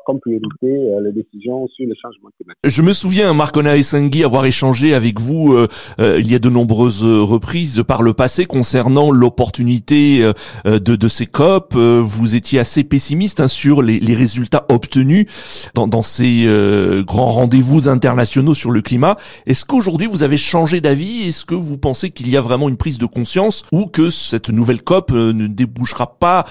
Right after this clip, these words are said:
Speaker 2: sur grand-chose de concret ?
Speaker 1: Je suis toujours pessimiste. Je suis venu à, Do-, à, à Dubaï tout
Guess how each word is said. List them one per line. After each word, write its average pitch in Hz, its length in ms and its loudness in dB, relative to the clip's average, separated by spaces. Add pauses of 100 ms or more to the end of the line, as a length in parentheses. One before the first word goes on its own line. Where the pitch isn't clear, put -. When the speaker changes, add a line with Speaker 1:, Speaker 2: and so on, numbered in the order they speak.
(240)
Speaker 2:
sur 127 180 -4
grand-chose 139 560 0
de 131 60 0
concret ? 123 600 -4
Speaker 1:
Je 113 120 -2
suis 226 160 -4
toujours 214 240 -2
pessimiste. 202 560 -2
Je 139 200 -2
suis 147 120 -8
venu 190 340 -2
à, 175 60 0
Do-, 139 220 -2
à, 123 400 0
à 113 40 -6
Dubaï 143 560 -4
tout 165 60 -4